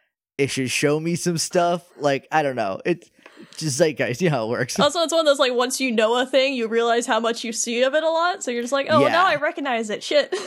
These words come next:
Speaker 1: Um, yeah, I had, I muted the word Overwatch, and oh my god, I freed my timeline from that curse.
Speaker 2: <laughs>
Speaker 1: Oh, it's, I, like, literally <laughs> my time, my timeline is, like, a pleasant place now 'cause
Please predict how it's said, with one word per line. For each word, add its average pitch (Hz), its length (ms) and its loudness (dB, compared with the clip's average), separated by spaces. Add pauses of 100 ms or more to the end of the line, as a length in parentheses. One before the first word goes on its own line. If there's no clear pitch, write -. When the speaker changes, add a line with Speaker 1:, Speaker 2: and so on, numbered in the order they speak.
(240)
Speaker 1:
Um, 127 420 0
yeah, 127 380 0
I 143 200 -2
had, 139 280 0
I 143 100 -2
muted 156 340 -2
the 151 60 -2
word 139 320 0
Overwatch, 175 640 0
and 127 160 -4
oh 165 220 2
my 131 140 -4
god, 123 260 0
I - 40 -4
freed 143 240 -2
my 123 120 -2
timeline 123 500 -2
from 131 200 -4
that 120 240 -2
curse. 139 640 -2 (120)
Speaker 2:
<laughs> - 680 -6
Speaker 1:
Oh, 139 400 -2 (360)
it's, - 260 -2
I, 175 140 -10
like, 156 200 0
literally 165 520 0
<laughs> - 100 -4
my 170 60 0
time, 147 400 -2
my 135 160 0
timeline 139 400 -2
is, 127 120 -2
like, 117 140 -2
a 107 80 -4
pleasant 131 460 -4
place 131 280 -2
now 110 160 0
'cause 101 220 -6